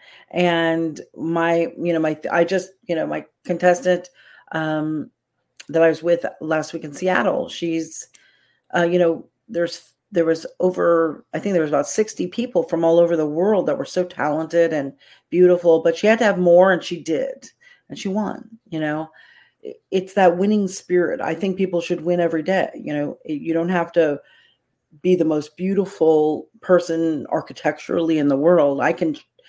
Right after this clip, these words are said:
I can fix some of those things with makeup, but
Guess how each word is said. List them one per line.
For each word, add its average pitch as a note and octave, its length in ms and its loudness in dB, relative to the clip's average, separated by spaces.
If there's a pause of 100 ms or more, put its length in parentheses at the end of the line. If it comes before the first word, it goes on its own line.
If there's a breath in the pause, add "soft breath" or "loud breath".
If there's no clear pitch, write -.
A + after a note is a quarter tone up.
(200 loud breath)
I - 80 0
can A#3 200 0
fix F3+ 240 4
some G3 160 2
of E3+ 80 6
those E3+ 180 2
things E3+ 260 -6
with D#3 220 -4
makeup, F#3 560 0
but D#3 380 2